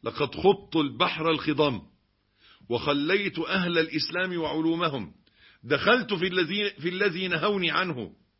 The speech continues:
والآن فإن لم يتداركني ربي برحمته فالويل لابن الجويني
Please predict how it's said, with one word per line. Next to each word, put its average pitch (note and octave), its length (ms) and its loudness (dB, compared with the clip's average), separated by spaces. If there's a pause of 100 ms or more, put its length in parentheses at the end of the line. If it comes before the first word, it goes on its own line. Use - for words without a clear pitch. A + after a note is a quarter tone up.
(400)
والآن F3 680 10 (840)
فإن D3+ 380 -2
لم C#3+ 200 -2
يتداركني C#3 1000 0
ربي D3 520 0
برحمته D#3+ 680 -2 (520)
فالويل F#3+ 600 6
لابن F3 180 4
الجويني C#3 760 2